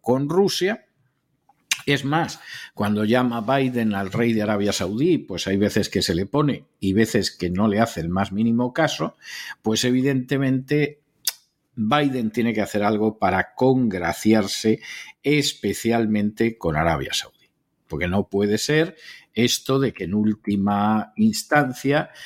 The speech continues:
pues, eh, Arabia Saudí se le esté yendo con el otro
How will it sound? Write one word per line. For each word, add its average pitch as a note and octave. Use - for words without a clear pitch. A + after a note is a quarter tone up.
pues, E2+
eh, E2
Arabia G#2+
Saudí B2
se -
le G2
esté G#2+
yendo F2
con D2
el G#2+
otro -